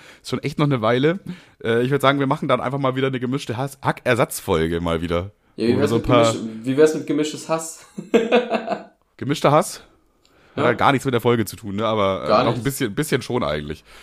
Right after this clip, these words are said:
Speaker 1: Weil mi-, im Endeffekt ist unser Podcast besteht auch darin, dass wir verschiedene Sachen einfach haten. Also,
Speaker 2: Ja.
Speaker 1: okay, wir haben jetzt deutsche, deutsche Filme gehatet, wir haben TikTok gehatet, wir haben, äh, Leute,
Speaker 2: Selbst
Speaker 1: die Lautstark
Speaker 2: Uri Geller
Speaker 1: auf dem
Speaker 2: hat sein
Speaker 1: Bahn-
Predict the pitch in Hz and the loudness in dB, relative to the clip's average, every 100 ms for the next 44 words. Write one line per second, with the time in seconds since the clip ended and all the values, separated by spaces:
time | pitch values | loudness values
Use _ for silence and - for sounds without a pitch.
0 | - - 90 104 - 101 117 135 135 120 | -12 -4 -4 -4 -6 -4 0 2 0 -2
1 | 101 - 131 120 120 120 139 135 131 131 | -4 -6 -4 0 0 0 -2 0 -2 -2
2 | 131 123 127 123 127 123 123 127 139 127 | -2 0 2 2 2 0 -2 -4 -4 0
3 | 117 127 95 98 101 107 117 78 71 - | 0 0 -2 -2 -2 -2 -4 -8 -12 -14
4 | - - - 107 127 220 123 127 127 123 | -20 -20 -4 0 2 2 2 4 2 2
5 | 120 135 131 - 117 139 143 147 156 151 | 2 0 -2 -2 0 0 0 0 0 2
6 | 147 147 151 143 131 127 - - 165 147 | 4 4 2 2 2 2 -2 2 2 4
7 | 147 139 147 151 143 - - - - 104 | 4 4 2 0 -4 -6 -20 -12 0 2
8 | 120 131 113 113 120 117 117 110 117 127 | 4 2 2 2 2 2 2 2 2 2
9 | 127 131 123 143 151 151 170 170 127 147 | 4 4 4 4 6 6 6 6 4 4